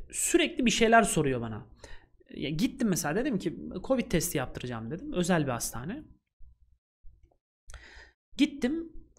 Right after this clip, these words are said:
"covid testi yaptıracağım." dedim. "Ne için?" dedi. Ya şimdi bak,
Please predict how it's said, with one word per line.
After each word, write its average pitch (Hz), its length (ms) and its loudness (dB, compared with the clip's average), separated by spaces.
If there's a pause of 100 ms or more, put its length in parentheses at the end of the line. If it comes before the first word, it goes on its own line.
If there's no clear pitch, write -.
"covid 277 280 4
testi 233 280 2
yaptıracağım." 143 520 2
dedim. 302 260 -6 (800)
"Ne 233 240 10
için?" 143 600 6
dedi. 117 300 -8 (540)
Ya - 140 -2
şimdi 277 260 -2
bak, - 240 -2